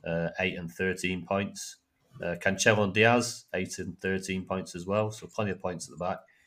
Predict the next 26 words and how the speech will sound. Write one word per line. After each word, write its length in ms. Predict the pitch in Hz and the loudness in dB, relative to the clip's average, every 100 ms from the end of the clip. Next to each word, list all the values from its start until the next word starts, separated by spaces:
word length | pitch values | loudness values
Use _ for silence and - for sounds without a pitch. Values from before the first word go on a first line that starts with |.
| _ _ _ _ _ _ | _ _ _ _ _ _
De 80 | 113 | 0
Bruyne, 300 | 120 127 127 | 8 10 10
three 260 | 113 113 113 | 6 2 4
points. 600 | 113 107 110 - - - _ _ _ | 4 4 2 -6 -10 -16 _ _ _
Maddison 640 | 101 107 98 - 101 95 - _ | 4 4 4 0 0 -2 -8 _
doesn't 260 | 101 92 - | -8 -8 -2
play 180 | 101 98 | 0 2
until 280 | 92 92 | 0 -6
tomorrow 380 | 87 101 95 92 | -8 -2 0 2
night. 340 | 87 87 90 - _ _ _ _ _ _ - | 0 -2 -4 -8 _ _ _ _ _ _ -6
Uh, 220 | 90 90 | -2 0
Harvey 360 | 90 113 104 104 | 6 8 8 8
Elliott, 320 | 107 107 92 | 8 8 6
who 60 | 98 | 2
did 160 | 110 | 2
get 120 | 107 | 2
on 100 | 90 | 0
the 80 | 87 | -2
pitch, 520 | - 107 - - - - _ 101 - _ - 104 | 0 0 0 -6 -8 -12 _ -20 -20 _ -16 -8
didn't 240 | 98 - 98 | -6 -6 -6
really 400 | 98 95 95 92 | -4 0 0 -2
do 220 | 95 92 | -2 -2
much. 440 | 92 90 - - - - _ _ - - _ | -4 -6 -8 -12 -16 -20 _ _ -20 -20 _
Zero 240 | - 98 92 | -2 2 2
points. 500 | 92 104 113 - - | 4 2 2 -4 -12
Bowen, 540 | - 110 117 117 113 | 0 4 6 6 4